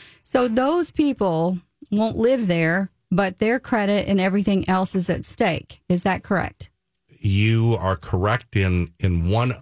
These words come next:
Speaker 2: of the things you said.
Speaker 1: Okay.
Speaker 2: All right. Uh, it will impact the non-owner occupant's credit.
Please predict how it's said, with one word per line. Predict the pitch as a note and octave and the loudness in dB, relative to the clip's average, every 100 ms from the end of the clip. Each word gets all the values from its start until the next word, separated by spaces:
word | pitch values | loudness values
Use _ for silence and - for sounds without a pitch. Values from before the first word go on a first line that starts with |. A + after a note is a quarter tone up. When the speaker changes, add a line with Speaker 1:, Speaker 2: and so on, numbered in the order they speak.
| - | -6
Speaker 2:
of | G2 | -4
the | F#2 | -4
things | E2+ F#2 E2+ D2+ | -2 -2 -2 -2
you | D#2 | -6
said. | - A#1+ - B3+ | -6 -10 -8 -6
Speaker 1:
Okay. | F3 F#3+ F3+ A2 | -4 -4 -2 0
Speaker 2:
All | F#2 | 0
right. | F2 G2+ - _ - - | 0 -2 -6 _ -20 -4
Uh, | G#2 G2 F#2 - B2 | -2 0 -2 -4 -2
it | A2 A2 | -2 0
will | G#2+ B2 C3+ C#3+ - | 2 2 0 -2 -2
impact | C#3 C3+ - G#2 G2+ G2+ | -2 0 0 0 -2 -2
the | - | -2
non-owner | G2+ F#2 F#2+ G#2 - - G2+ - - - F#2 G2 F#2+ F#2+ - - | 0 0 0 -2 -6 -4 -4 -4 -10 -4 -2 0 0 -2 -6 -4
occupant's | F2+ F2+ - G2+ G#2+ E2+ - | -2 -2 -4 -2 0 -2 -4
credit. | - - F#2+ G#2+ D3+ | -2 -2 0 -2 -4